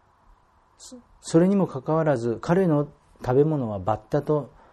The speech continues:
野蜜で、彼が着ていたものも、はラクダの毛の服であって、ヨハネの家は野原でした。いい成績と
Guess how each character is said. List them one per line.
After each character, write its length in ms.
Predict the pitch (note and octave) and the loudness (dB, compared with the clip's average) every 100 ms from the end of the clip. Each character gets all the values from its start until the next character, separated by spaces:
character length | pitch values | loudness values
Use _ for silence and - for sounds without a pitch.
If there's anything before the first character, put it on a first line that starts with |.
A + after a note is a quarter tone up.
| _ - | _ -4
野 160 | A#2 C#3 | 0 2
蜜 320 | A#2+ - G2+ | 2 -2 -8
で、 200 | F2 - _ _ - _ _ - | -10 -10 _ _ -20 _ _ -2
彼 220 | E3+ F3 | 2 4
が 120 | D3+ | 2
着 180 | - - | -2 -2
て 280 | E3+ D3 C3 - _ _ | 0 0 -4 -18 _ _
い 120 | D3+ | -8
た 200 | - E3 | -4 -4
も 160 | D#3 D3 | -2 0
の 160 | D3+ C#3+ | 0 -2
も、 320 | C#3+ D3+ D3 - _ _ - | -2 -4 -6 -20 _ _ -10
は 320 | C3+ C3+ - _ _ _ - | -2 -2 -4 _ _ _ -2
ラ 140 | B2 | -2
ク 140 | - F3 | 2 2
ダ 140 | E3+ | 2
の 180 | F3 D#3 | 0 -4
毛 180 | - D#3 | 0 2
の 200 | F#3 F3 - - _ _ | 2 -2 -10 -20 _ _
服 240 | - - E3+ | -20 0 2
で 140 | B2 | 2
あ 60 | F2+ | -4
っ 40 | |
て、 240 | - - - _ _ _ _ _ | -10 -20 -20 _ _ _ _ _
ヨ 140 | C3+ C#3+ | 2 4
ハ 100 | D3+ | 4
ネ 120 | C3 | 0
の 80 | A#2+ | 0
家 160 | B2 | 0
は 100 | A2+ | 0
野 140 | G#2+ D3 | -4 -4
原 220 | - E2+ | -4 -6
で 120 | - | -12
し 160 | - - | -18 -18
た。 100 | - - - _ _ _ _ _ _ _ _ _ _ _ _ - _ _ _ - - - _ - | -20 -20 -20 _ _ _ _ _ _ _ _ _ _ _ _ -20 _ _ _ -20 -20 -20 _ -4
い 160 | C3+ | -2
い 40 | A#2 | -2
成 200 | C3+ B2+ | 0 0
績 300 | - C3 - | -2 -6 -4
と 300 | B2+ A2+ | -2 -2